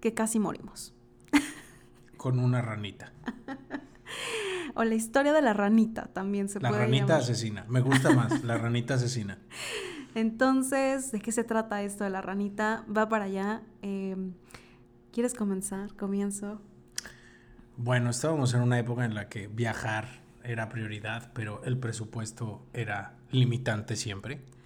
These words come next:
Speaker 1: Teníamos poco tiempo de habernos ido a vivir juntos hace algunos años y efa-, efectivamente no teníamos mucho presupuesto para,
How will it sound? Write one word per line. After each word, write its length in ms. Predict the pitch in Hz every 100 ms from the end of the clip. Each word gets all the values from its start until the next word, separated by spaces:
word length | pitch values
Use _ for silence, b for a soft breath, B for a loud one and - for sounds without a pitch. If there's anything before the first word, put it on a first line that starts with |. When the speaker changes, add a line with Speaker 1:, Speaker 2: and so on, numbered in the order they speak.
| B B -
Speaker 1:
Teníamos 360 | 254 262 285
poco 300 | 277 262 262
tiempo 360 | 254 226 220 233
de 60 |
habernos 460 | 214 202 202 202 202
ido 120 | 202
a 60 | 196
vivir 300 | 185 190 185
juntos 960 | - 233 277 277 240 220 226 254 - -
hace 220 | 208 202
algunos 440 | 202 202 196 196 220
años 460 | 226 226 247 254
y 160 | 208 190
efa-, 280 | 196 202 202
efectivamente 680 | - - 208 240 233 202 196
no 100 | 208
teníamos 420 | 240 226 214 208
mucho 300 | 214 208 -
presupuesto 680 | 208 202 196 196 196 196 202
para, 300 | - 190 -